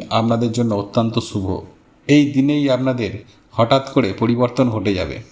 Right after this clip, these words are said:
তাই আপনারা এই দিন চোখ কান খোলা রাখুন এবং যদি কোনো সুযোগ আসে, সেটিকে আপনারা কাজে লাগান, কেননা কোন দিক থেকে আপনার ভাগ্যে অর্থ আসবে আপনার ভাগ্য চমকে যাবে,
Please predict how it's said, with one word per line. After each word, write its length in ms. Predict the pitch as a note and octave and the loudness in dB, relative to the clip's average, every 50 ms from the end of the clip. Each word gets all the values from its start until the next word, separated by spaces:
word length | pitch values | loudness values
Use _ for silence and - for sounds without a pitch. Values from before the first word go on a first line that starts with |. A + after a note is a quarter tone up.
| - _ - | -20 _ 2
তাই 180 | - C3 C3+ C3 B2+ | 2 2 4 4 2
আপনারা 360 | B2 A#2 B2+ B2 B2 A2 F#2 E2 - - - - _ - | 0 0 0 0 0 0 0 -2 -4 -8 -14 -20 _ -2
এই 160 | - A#2 B2+ A#2+ | 2 2 2 4
দিন 220 | A#2+ C3 A#2+ F#2+ E2+ - - - - _ - | 4 2 0 0 -4 -8 -12 -16 -20 _ -4
চোখ 200 | - C3+ B2+ B2 C3 B2+ | 0 0 0 0 0 0
কান 160 | - B2+ A#2 G#2 - | 0 2 2 0 0
খোলা 220 | - A#2 B2 C3 B2+ | 0 2 2 4 2
রাখুন 340 | A#2 G2+ F2+ - G2 E2+ E2 F2+ - - - _ _ - | 2 0 -2 -6 -8 -8 -8 -10 -14 -16 -20 _ _ -2
এবং 240 | C3+ C3 D3 D3 A#2+ G#2 G#2 A#2 - - - _ - G#2+ - - | 0 2 2 2 0 -2 -6 -8 -12 -16 -16 _ -10 -6 0 0
যদি 180 | C3 C#3 D3 D3+ | 2 2 2 2
কোনো 220 | D3+ D3 C#3+ B2 | 2 0 0 0
সুযোগ 360 | C#3 - - B2 B2 D3 D3 - | -2 -4 -4 0 0 0 2 2
আসে, 260 | C3+ A#2+ - - D3 C3+ - - - | 2 0 0 -4 -8 -8 -8 -10 -12
সেটিকে 400 | - - - C3 B2+ C#3 C#3 D3 | -6 -2 0 0 0 2 2 2
আপনারা 300 | C#3 C3+ C3+ C3+ B2+ A2+ G2+ | 2 2 2 0 0 0 0
কাজে 300 | - - G#2+ G#2+ A2+ G#2+ | 0 0 0 0 0 0
লাগান, 320 | F#2 F2+ E2+ D#2 D2+ D2 - - - - - - _ - | 0 0 0 -2 -4 -4 -8 -10 -14 -20 -20 -20 _ -16
কেননা 400 | - - C3 C3 C3 B2+ A2 - - A2+ - - - - | 0 2 4 4 4 2 0 -4 -8 -12 -16 -18 -16 -2
কোন 200 | - C3 C3+ C#3 C3+ | 2 2 4 4 4
দিক 140 | B2+ C#3 C3+ - | 2 0 -2 0
থেকে 220 | - - C3 C#3 C#3+ B2 | 0 0 2 2 2 2
আপনার 300 | A2 A#2 A#2+ B2+ C3 B2 | 2 2 2 2 0 0
ভাগ্যে 380 | A#2+ B2 B2 A#2+ A2+ G#2+ G2+ F#2+ - - - - _ _ _ - | 2 2 0 0 0 -2 -4 -6 -6 -8 -14 -20 _ _ _ 0
অর্থ 220 | B2 C3 - - - D3+ C#3 C3+ | 0 0 0 0 2 2 2 2
আসবে 280 | B2+ A#2 - A2+ F#2+ - - A2 - - _ _ - | 0 -2 -6 -8 -8 -8 -8 -12 -16 -20 _ _ 0
আপনার 320 | A2 A#2 B2 B2+ B2+ B2+ | 2 2 4 2 2 0
ভাগ্য 280 | A2+ G#2+ A2 A2+ A2+ B2+ A#2 G#2 - | 0 0 0 0 0 0 -2 0 0
চমকে 280 | B2 B2 C3 B2+ - C#3+ | 0 0 2 2 2 2
যাবে, 280 | B2+ C3 A#2+ G2 F#2+ | 2 2 0 0 -4